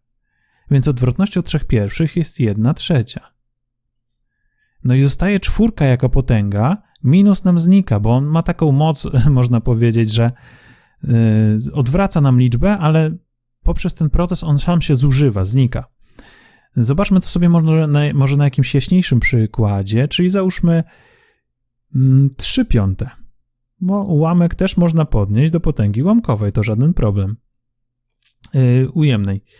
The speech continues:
przepraszam. Powiedzmy, że będzie do minus drugiej tym razem. To się równa, no i teraz tak,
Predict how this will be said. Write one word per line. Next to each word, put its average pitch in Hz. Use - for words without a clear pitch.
przepraszam. -
Powiedzmy, 135
że 127
będzie 127
do 131
minus 156
drugiej 110
tym 95
razem. 95
To 143
się 180
równa, 98
no 139
i 170
teraz 170
tak, 101